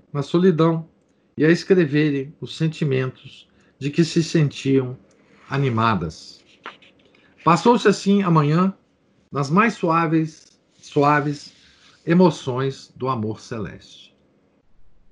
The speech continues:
Depois da refeição, Margarida reuniu-as novamente ao re-, ao redor do altar.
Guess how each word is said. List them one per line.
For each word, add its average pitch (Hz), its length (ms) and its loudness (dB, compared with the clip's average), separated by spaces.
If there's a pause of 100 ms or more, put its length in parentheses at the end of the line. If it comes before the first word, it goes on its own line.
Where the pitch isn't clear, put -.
(400)
Depois 208 380 4
da 233 80 4
refeição, 190 800 0 (760)
Margarida 185 600 2
reuniu-as 185 760 0
novamente 156 640 -4
ao 135 80 -10
re-, 143 220 -6
ao 135 160 -6
redor 101 320 -6
do 117 140 -6
altar. 147 520 -2